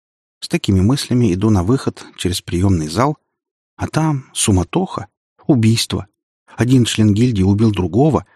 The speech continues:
причём сказал, что в отместку за попытку убить его. Только что вернувшийся Марти Стремительный убил дрепа-лесовика,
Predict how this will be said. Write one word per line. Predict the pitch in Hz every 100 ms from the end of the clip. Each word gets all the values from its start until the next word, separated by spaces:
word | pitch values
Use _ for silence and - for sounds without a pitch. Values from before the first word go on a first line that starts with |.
| _
причём | - 101 98
сказал, | - 85 113
что | - 85 65
в | 80
отместку | - 76 110 147 - 78
за | 78
попытку | - - - - -
убить | 110 85 107 -
его. | 131 143 92 _ _ _ _ _ _ _ _ _ _ _ _
Только | - 113 -
что | - 110
вернувшийся | 104 117 120 - 101 98 - _
Марти | - 104 95 -
Стремительный | - - - 147 - 80 69 - _ _
убил | 104 92 123 131 117
дрепа-лесовика, | - 87 98 110 113 110 - 104 - 95 110 - -